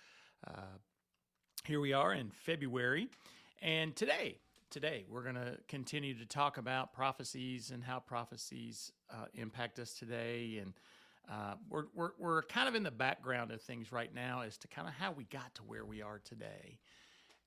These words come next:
And, um, first of all, uh, just wanna talk about, uh, yesterday we said we're gonna talk about Israel. Now, it's interesting. Um, if, if you were to go, I think it's Shanghai,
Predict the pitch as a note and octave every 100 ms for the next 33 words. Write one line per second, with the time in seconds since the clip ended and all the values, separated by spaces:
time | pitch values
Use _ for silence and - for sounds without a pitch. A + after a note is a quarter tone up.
0 | - A2+ G#2+ G2+ G2+ G#2 G#2 B2 _ -
1 | - _ _ _ _ B3 F4+ - A#2 G#2+
2 | D#3+ - - _ - A#2 A2+ A2 B2+ -
3 | - A2+ - D3 - B2 B2+ B2+ - _
4 | _ _ _ _ _ _ _ - C3 A#2+
5 | B2 F#3+ D#3 C3+ B2+ C3+ C3 B2+ B2 B2
6 | A2+ A2+ A#2+ _ D#4 A#3 A#2+ E2 - _
7 | _ G#3+ A3+ - A#3+ - F4 - - -
8 | A#2 G#2 G#2+ - - - - - - -
9 | _ _ - _ - C#3+ C#3 C#3 C3 B2+
10 | A#2+ - _ _ _ _ F3 D3+ - _
11 | F3+ C#3+ - A3+ C4 B3 - - E3 C#3
12 | D#3+ E3 E3 E3 - C3+ C3 - A3+ A#3
13 | - C3 - - - - - E3 E2+ D#3
14 | C3 C3+ D3+ -